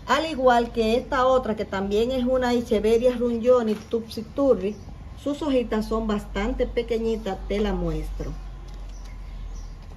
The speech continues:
Por aquí te muestro otra de hojitas pequeñitas, que es una Cedeveria Pink Ruby. Fíjate el patrón de sus hojas,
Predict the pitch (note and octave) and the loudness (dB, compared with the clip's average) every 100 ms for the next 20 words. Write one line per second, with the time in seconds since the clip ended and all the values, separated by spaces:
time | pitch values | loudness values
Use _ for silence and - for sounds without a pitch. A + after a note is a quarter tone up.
0 | - - - B3+ D4 E4 D#4+ C#4+ C#4 D4 | -16 -18 0 4 4 4 0 -2 -2 -4
1 | - C4 C#4 C4 B3 A#3 G#3+ - B3+ D#4 | 0 0 2 2 0 0 -2 4 6 6
2 | - A3 G#3 G3 A3+ A3+ C4 - C4 C4 | 2 0 0 0 0 -2 -6 -2 -2 0
3 | C#4+ D4+ C#4+ - G#3 A3 - - - - | 2 2 0 2 2 0 -4 -8 -8 -4
4 | - G#3+ - C4+ B3+ B3+ B3+ A#3+ A#3 B3+ | 0 0 2 0 0 2 4 4 6 6
5 | A#3+ G3 F3 G3+ - - - - - - | 4 2 -2 -4 -12 -18 -20 -20 -20 -18
6 | - - D#4+ F4+ G4 - - - G#3+ A3 | -6 0 2 2 0 -2 -10 -10 -2 0
7 | G3 F#3 D#3+ - - - - A#3 C4 B3+ | 2 2 0 -2 -2 0 0 0 0 0
8 | C4 B3 A3+ A#3 A#3+ A#3 A#3 A#3 - E4 | 0 0 -2 -2 -2 -2 -2 -4 -4 -2
9 | D#4 A#3 | 0 -2